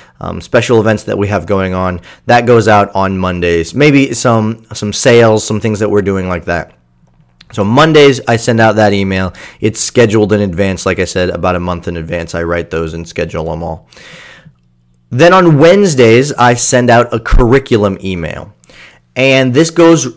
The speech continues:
right along with what we're working on each week in our classes. So I have a lot of our curriculum broken down into combinations for our forms, um, and that's the major thing that I'm sending out, um, each week,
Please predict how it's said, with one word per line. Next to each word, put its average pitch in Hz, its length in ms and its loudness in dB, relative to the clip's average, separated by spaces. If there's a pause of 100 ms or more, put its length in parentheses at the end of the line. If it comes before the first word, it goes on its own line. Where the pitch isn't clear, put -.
right 120 360 2
along 147 360 4
with 135 120 -2
what 113 240 0
we're 123 140 2
working 113 340 2
on 107 280 0
each 110 420 -6 (340)
week 101 640 -6 (140)
in 104 200 -2
our 98 160 -2
classes. 87 680 -4 (280)
So 107 360 2
I 113 180 2
have 117 220 2
a 107 80 2
lot 110 240 4
of 104 60 0
our 107 100 2
curriculum 107 560 -2
broken 110 380 0
down 104 220 0
into 92 220 -4
combinations 113 760 -2
for - 140 -4
our 95 120 0
forms, 107 600 -2 (280)
um, 92 260 -6
and 95 140 -4
that's 110 280 0
the 104 100 -4
major 110 440 0
thing 101 300 -6
that 98 100 0
I'm 95 180 -4
sending 98 360 -4
out, 92 380 -6
um, 85 340 -6
each - 240 -10
week, 95 320 -8